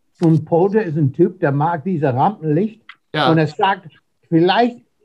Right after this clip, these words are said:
Speaker 1: wird dieser Rampenlicht in der Lage sein, sein Spiel zu, what do you call it, to elevate
Speaker 2: Ja.
Speaker 1: it.
Speaker 2: Also du meinst,
Speaker 1: Wieder
Speaker 2: äh, ja, ja, ja, zu steigern. Das ist
Speaker 1: überatmen. Und gleichzeitig nimmt der McIlroy mit,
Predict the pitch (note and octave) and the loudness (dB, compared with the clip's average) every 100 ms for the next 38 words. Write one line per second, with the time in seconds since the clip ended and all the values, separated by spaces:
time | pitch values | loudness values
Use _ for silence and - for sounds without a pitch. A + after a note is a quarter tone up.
0 | _ D3+ F#3 F#3 G3 E3+ C#3+ B2 D#3+ A#3 | _ 0 0 0 -4 0 0 0 0 -2
1 | A#3 D3+ D#3 D#3+ - D#3+ D#3 C#3 E3 F#3+ | -2 -2 0 -2 -2 0 2 4 4 2
2 | F#3 D3 D#3 D#3 - _ _ - D3+ D3 | -2 -2 -2 -4 -6 _ _ -4 0 0
3 | - A#3+ B3 D#3+ - D3 C#3+ - - D3 | -2 -6 -4 -6 -2 -2 -2 -6 -8 -4
4 | D3+ C#3 D#3 B2 D#3 E3 E3 C3+ B2 A2 | -2 0 -2 -2 -4 -2 0 0 -2 -4
5 | A2 _ _ C3+ C3 D#3 D#3 E3 E3+ D3+ | -10 _ _ -2 2 4 2 0 2 2
6 | D#3 F#3+ F3+ A#2+ F#3 C#3 C3+ - D3+ C#3+ | 2 2 2 0 0 -2 -2 -4 0 0
7 | B2+ C3 G3 E3 E3 C#3 - _ _ _ | 2 4 4 2 0 -4 -8 _ _ _
8 | - F#3 E3+ F#3 G#3+ A3+ A3 G3+ A3 G3 | -2 2 2 2 2 0 2 2 2 -4
9 | - D#3 G#3 G#3+ G#3+ G3 G3+ G3 G3+ F#3+ | -4 2 2 4 2 4 2 2 2 2
10 | F#3+ F#3+ E3 | 2 2 0